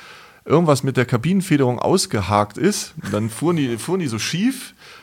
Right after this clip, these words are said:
Da musste man anhalten, das hab ich einmal mit einem Renault-Testauto sogar gehabt, da musste man anhalten, einmal die Kabine kippen und wieder zurück, dann ist die Federung wieder eingehakt. Das waren so die Eigenheiten, die man wissen musste bei dem Ding.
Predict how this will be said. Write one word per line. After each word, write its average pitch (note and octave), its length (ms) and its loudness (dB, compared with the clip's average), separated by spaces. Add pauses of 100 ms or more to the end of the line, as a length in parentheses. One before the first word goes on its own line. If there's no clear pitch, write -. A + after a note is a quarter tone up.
(120)
Da A2+ 80 2
musste D#3+ 300 4
man A#2 180 2
anhalten, G3+ 460 4
das D#3 120 0
hab C#3+ 80 2
ich - 100 0
einmal E3 280 4
mit D3+ 200 2
einem C3+ 220 -2
Renault-Testauto C#3 880 2
sogar B2+ 220 2
gehabt, A2+ 420 -2
da A#2+ 60 0
musste C3+ 240 -2
man A2+ 180 -2
anhalten, F3+ 560 2
einmal B2 240 2
die A#2+ 100 -2
Kabine D3 380 -2
kippen A3 520 -8 (260)
und B2 100 -10
wieder A#2+ 140 -4
zurück, D#3 300 -6
dann C3 100 -8
ist B2 140 -10
die A#2 60 -8
Federung C3 340 -2
wieder - 160 2
eingehakt. G#2 640 -2 (280)
Das G#2+ 140 0
waren D3+ 160 4
so D3+ 100 2
die C#3 160 2
Eigenheiten, D#3 720 2 (420)
die A#2+ 60 -4
man C3 220 4
wissen E3+ 260 0
musste A2 260 -2
bei F#2 140 0
dem F#2+ 160 -2
Ding. B2+ 300 -2